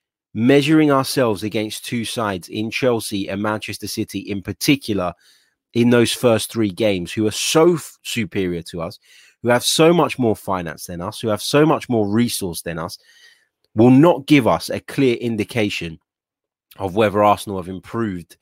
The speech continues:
or how much Arsenal have improved over the course of the summer under Mikel Arteta. So I just want us to be a little bit realistic. There we go. We got it already. There we go. Archangel Harry getting his excuses in early.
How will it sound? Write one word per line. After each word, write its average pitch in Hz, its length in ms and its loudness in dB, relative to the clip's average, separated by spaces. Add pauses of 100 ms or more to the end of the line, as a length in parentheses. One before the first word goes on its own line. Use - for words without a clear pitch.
(320)
or 85 140 -6
how 104 180 2
much 107 300 2
Arsenal 92 360 -2
have 85 60 -12
improved 87 480 -8
over 107 240 0
the 95 120 -4
course 98 280 -6
of 98 60 -8
the 87 80 -6
summer 90 360 -2 (460)
under 104 240 -2
Mikel 98 320 -4
Arteta. 92 400 -2
So 107 120 0
I 110 40 4
just 175 200 -2
want 202 180 4
us 135 160 -2
to 131 120 0
be 113 300 0 (400)
a 117 60 -2
little 113 300 2
bit 107 260 0
realistic. 101 600 0
There 117 160 4
we 104 100 2
go. 98 200 2
We 95 100 -2
got 98 140 2
it 87 80 -2
already. 87 380 -4
There 87 140 -2
we 85 100 -4
go. 85 180 -2
Archangel 82 600 -2
Harry 87 240 -2
getting 82 220 -8
his 87 140 -6
excuses 85 500 -8
in 85 120 -4
early. 80 280 -6